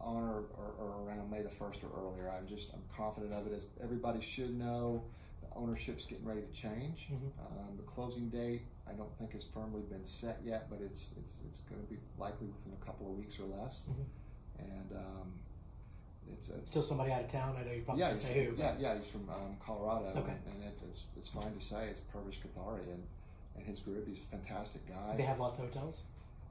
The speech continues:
Speaker 1: Um, he, his group has several other hotels. This one he's gonna own himself,
Speaker 2: Mm-hmm.
Speaker 1: and, uh, he's just a fantastic guy. It's, uh, he,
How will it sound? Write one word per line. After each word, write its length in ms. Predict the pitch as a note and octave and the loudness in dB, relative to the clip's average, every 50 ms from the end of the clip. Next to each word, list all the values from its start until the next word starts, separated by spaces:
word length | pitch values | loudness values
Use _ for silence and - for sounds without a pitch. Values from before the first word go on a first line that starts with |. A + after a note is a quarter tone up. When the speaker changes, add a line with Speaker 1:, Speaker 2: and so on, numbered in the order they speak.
| - - - - | -10 -8 0 8
Speaker 1:
Um, 280 | C#3+ C#3+ C#3 C#3 C#3+ | 12 12 12 12 10
he, 240 | D3 D#3 D#3 - C3 | 8 6 6 4 4
his 180 | A#2+ C#3 C#3+ - | 4 4 2 4
group 300 | - A#2 C3 C#3+ C#3 C#3 | 8 10 10 10 10 10
has 200 | C#3 C3 B2+ - | 8 8 8 8
several 300 | - C3+ B2 A#2+ A#2+ A#2+ | 6 6 6 6 6 6
other 140 | A#2 A#2+ | 6 6
hotels. 640 | A#2 A#2+ A#2 A2+ - - A2 G#2+ A#2 C3+ C#3+ C#3 - A2+ | 6 4 4 4 4 2 2 4 4 4 2 2 0 0
This 220 | A2+ A2+ - B2+ | 0 0 2 2
one 160 | A#2+ A2+ A2+ | 4 4 4
he's 180 | A2+ A2+ A2+ - | 4 4 2 0
gonna 240 | - A#2+ A#2 A2+ - A2 | 0 0 2 2 2 2
own 280 | A2+ A2 G#2+ G#2+ G#2+ - - | 2 2 2 0 0 -2 -2
himself, 560 | G#2+ G#2 G2+ - - G2 G2+ B2 C#3+ D3+ - - - | -2 -2 0 0 2 2 4 4 4 2 0 -2 -4
Speaker 2:
Mm-hmm. 120 | C3+ - | -2 -2
Speaker 1:
and, 340 | - F#2 F#2 F#2+ F#2+ F#2+ F#2 | -2 -2 -2 -4 -4 -4 -4
uh, 140 | - F#2+ F#2+ G2 | -4 -4 -4 -4
he's 120 | G2 G#2+ | -4 -4
just 140 | B2+ B2 - | -4 -4 -2
a 20 | |
fantastic 500 | - B2 A2+ - A2+ G2 - - - - | 0 0 0 0 0 -2 -2 -4 -6 -4
guy. 280 | - D#2 D#2 D#2+ D#2+ E2 E2+ | -2 -2 0 0 0 -2 -2
It's, 140 | E2+ - D2+ | -4 -4 -4
uh, 160 | D2+ E2 F2 | -4 -4 -2
he, 100 | G#2 G#2+ | -2 -4